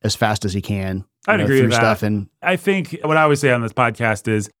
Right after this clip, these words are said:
Speaker 2: I'm absolutely fine with those questions not being answered. I just want the filmmaker to somehow cue me into the fact that I'm
Speaker 1: Y-
Speaker 2: not supposed to care.
Speaker 1: That's fair.
Speaker 2: Like, tell me it doesn't matter. I think this movie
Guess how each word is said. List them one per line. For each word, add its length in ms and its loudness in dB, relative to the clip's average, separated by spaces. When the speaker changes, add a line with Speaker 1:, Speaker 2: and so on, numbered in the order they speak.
Speaker 2:
I'm 240 4
absolutely 340 0
fine 260 2
with 120 -2
those 120 0
questions 360 0
not 160 0
being 180 0
answered. 320 -2
I 140 4
just 180 0
want 320 -2
the 80 -10
filmmaker 380 0
to 80 -4
somehow 420 -2
cue 180 2
me 240 2
into 200 0
the 80 -10
fact 360 -2
that 240 -4
I'm 160 2
Speaker 1:
Y- 20 2
Speaker 2:
not 180 -2
supposed 280 -6
to 80 -8
care. 360 -6
Speaker 1:
That's 220 -2
fair. 300 -8
Speaker 2:
Like, 160 -2
tell 240 0
me 320 -2
it 60 -4
doesn't 260 -6
matter. 500 -6
I 200 2
think 140 2
this 120 2
movie 420 2